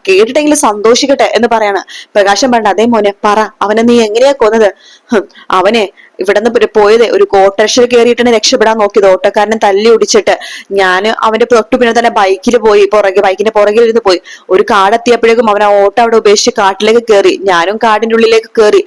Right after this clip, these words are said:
ശേഷം അവൻ വെള്ളത്തിനടിയിൽ ഒളിച്ചിരിക്കുകയായിരുന്നു. ഞാൻ അതിനു മുമ്പ് വെള്ളത്തിനടിയിൽ ഒളിച്ചിരുന്നു, പക്ഷെ അത് അവൻ അറിഞ്ഞില്ല. അവൻ വെള്ളത്തിൽ നിന്ന് 'ഹാവു രക്ഷപ്പെട്ടു' എന്ന് പറഞ്ഞ് എഴുന്നേറ്റപ്പോ ഞാൻ അവനെ പിടിച്ച്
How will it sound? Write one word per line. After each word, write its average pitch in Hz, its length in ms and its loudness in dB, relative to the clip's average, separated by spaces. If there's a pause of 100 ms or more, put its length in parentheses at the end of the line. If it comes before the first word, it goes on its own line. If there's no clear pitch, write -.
(320)
ശേഷം 277 600 -2
അവൻ 208 260 0
വെള്ളത്തിനടിയിൽ 214 580 2
ഒളിച്ചിരിക്കുകയായിരുന്നു. 233 920 0 (280)
ഞാൻ 233 200 0
അതിനു 254 220 0
മുമ്പ് 247 260 -2
വെള്ളത്തിനടിയിൽ 285 520 0
ഒളിച്ചിരുന്നു, 208 480 2
പക്ഷെ 190 220 -2
അത് 196 80 -2
അവൻ 202 180 0
അറിഞ്ഞില്ല. 214 500 -2 (320)
അവൻ 302 240 0 (180)
വെള്ളത്തിൽ 214 320 2
നിന്ന് 226 120 0
'ഹാവു 202 360 -2
രക്ഷപ്പെട്ടു' 208 460 0
എന്ന് 226 100 -2
പറഞ്ഞ് 226 200 0
എഴുന്നേറ്റപ്പോ 202 460 0
ഞാൻ 180 200 -2
അവനെ 202 200 -2 (120)
പിടിച്ച് 190 360 0